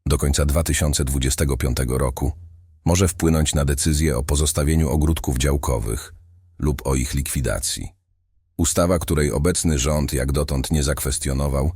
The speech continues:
wprowadza trzynaście rodzajów stref planistycznych,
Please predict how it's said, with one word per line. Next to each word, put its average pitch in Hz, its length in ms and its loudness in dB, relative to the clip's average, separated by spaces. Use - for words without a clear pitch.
wprowadza 80 480 0
trzynaście 82 580 0
rodzajów 69 420 0
stref 73 300 -2
planistycznych, 71 880 -2